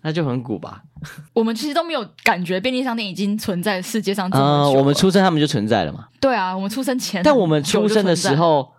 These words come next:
Speaker 1: 我们家附近还是有杂货店，然后我们最常去的都还是杂货店欸。
Speaker 2: 那是你吧？
Speaker 1: 那你们不是吗？
Speaker 2: 不是啊。
Speaker 1: 哦。
Speaker 2: 杂货店就是妈妈说要买
Speaker 1: 你那边那么先进哦。
Speaker 2: 米，不是啊，杂货店的卖，买的东西就是有限啊。
Speaker 1: 很多啊。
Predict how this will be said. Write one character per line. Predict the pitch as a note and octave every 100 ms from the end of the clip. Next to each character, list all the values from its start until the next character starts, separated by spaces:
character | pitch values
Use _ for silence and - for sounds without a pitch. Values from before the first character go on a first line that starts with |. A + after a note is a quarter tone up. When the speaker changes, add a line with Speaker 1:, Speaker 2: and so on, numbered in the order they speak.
| _ _
Speaker 1:
我 | B2
们 | B2 B2
家 | E3
附 | E3 F#3+
近 | D3+ D#3+ C3+
还 | A2+
是 | A#2 C3+
有 | G#2+
杂 | G#2
货 | G2 A2
店， | A2+ G#2
然 | F#2+
后 | A#2+
我 | C3 G#2+
们 | G2
最 | G2+ F3
常 | B2
去 | A2+
的 | B2
都 | A2 A2+
还 | G#2
是 | A2
杂 | F#2
货 | F#2+ F#2
店 | E2+
欸。 | - - _ _ _ _ _
Speaker 2:
那 | D4
是 | C4+
你 | G#3+
吧？ | - D2+ - _ _ _
Speaker 1:
那 | -
你 | A#2
们 | G2+
不 | G#2+
是 | A2+
吗？ | F#2 F2 _
Speaker 2:
不 | - F3+
是 | - F3+
啊。 | - F3+ - _ _
Speaker 1:
哦。 | C#3+ G3
Speaker 2:
杂 | C4+
货 | D4+
店 | D#4
就 | D4+
是 | C#4+
妈 | C4+
妈 | C4 C4
说 | B3
要 |
买 | A#3+ F3
Speaker 1:
你 |
那 |
边 | D#3+ G#3
那 |
么 | D#3+
先 | D3+ D3
进 | D#3 C3
哦。 |
Speaker 2:
米， | G#2+ - -
不 | - G4+
是 |
啊， | B4+ B4+ A4+ - -
杂 | F4
货 | G#4+ B4
店 | B4 G#4
的 | F#4+
卖， | G#4+ F#4 G#3
买 | A#3+
的 | G#3+
东 | A#3 D4+
西 | D#4+
就 | D4
是 | D#4 C#4
有 | F3+ F3
限 | - A3 E3+
啊。 | D3
Speaker 1:
很 | F3
多 | C#4+ C#4+
啊。 | C#4 B3+